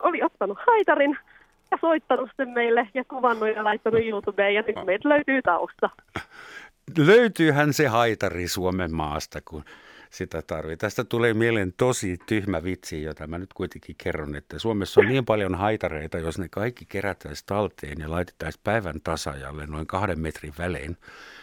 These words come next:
Speaker 2: niin se olisi hyvä juttu. Ha, ha,
Speaker 1: Jaha.
Speaker 2: ha. <laughs> Van-, vanha
Speaker 1: Mun mielestä on
Speaker 2: muusikkovitsi.
Speaker 1: parempi, että ihmiset soittaa niitä haitareita.
Speaker 2: Totta kai,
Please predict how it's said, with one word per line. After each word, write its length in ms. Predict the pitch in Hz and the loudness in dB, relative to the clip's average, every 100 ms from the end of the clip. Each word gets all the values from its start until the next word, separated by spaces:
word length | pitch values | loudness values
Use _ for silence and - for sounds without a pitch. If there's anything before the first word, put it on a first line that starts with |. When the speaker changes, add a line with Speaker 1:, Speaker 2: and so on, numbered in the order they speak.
| - - | -18 -10
Speaker 2:
niin 220 | 78 71 - _ | -10 -10 -16 _
se 140 | - 120 | -4 -2
olisi 180 | 85 82 | -2 -4
hyvä 140 | 76 | -6
juttu. 540 | 69 - _ - - _ _ _ _ _ _ _ _ _ _ _ _ - | -8 -14 _ -16 -16 _ _ _ _ _ _ _ _ _ _ _ _ -2
Ha, 100 | 85 78 | -2 -2
ha, 120 | 214 | 2
Speaker 1:
Jaha. 320 | 233 208 202 147 | 2 4 4 4
Speaker 2:
ha. 100 | 139 | 2
<laughs> 60 | - 226 - 254 - - - 196 - 392 - - - - | 6 4 6 4 4 2 0 4 6 8 6 0 -8 4
Van-, 200 | - 466 415 - - | 6 6 4 0 6
vanha 180 | 135 | 6
Speaker 1:
Mun 80 | - | 8
mielestä 60 | 294 | 8
on 60 | 294 | 8
Speaker 2:
muusikkovitsi. 240 | 415 - | 6 6
Speaker 1:
parempi, 500 | 294 294 320 - 269 | 6 6 6 2 -2
että 180 | 240 240 | 0 0
ihmiset 460 | 247 277 254 226 - - | 0 -4 -4 -6 -6 0
soittaa 540 | 269 247 - 214 196 | 0 0 -4 -4 -4
niitä 240 | 180 - | -6 -12
haitareita. 460 | 160 - - - - _ _ _ - - - - _ | -12 -12 -8 -8 -8 _ _ _ -20 -20 -20 -20 _
Speaker 2:
Totta 320 | 147 147 110 | 2 4 -2
kai, 340 | - 95 78 | 2 2 0